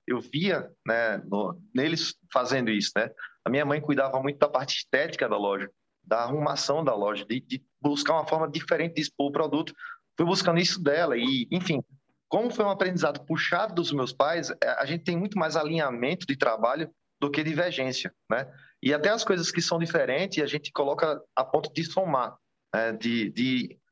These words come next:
adi-, assim, acrescentar valor para o que a gente tá fazendo. É delicado, mas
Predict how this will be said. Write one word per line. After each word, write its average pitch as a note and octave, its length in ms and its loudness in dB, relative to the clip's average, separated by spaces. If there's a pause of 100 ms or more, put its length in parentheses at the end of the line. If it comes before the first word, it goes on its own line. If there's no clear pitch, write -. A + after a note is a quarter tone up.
adi-, C3+ 320 0
assim, B2 440 -2 (220)
acrescentar F3+ 680 2
valor D3 300 0
para D3 120 2
o D3+ 40 -6
que - 80 -2
a C#3+ 40 0
gente D3 140 -4
tá D#3 100 0
fazendo. C3 460 0 (640)
É D3 200 2
delicado, D3+ 800 0
mas C3 600 -2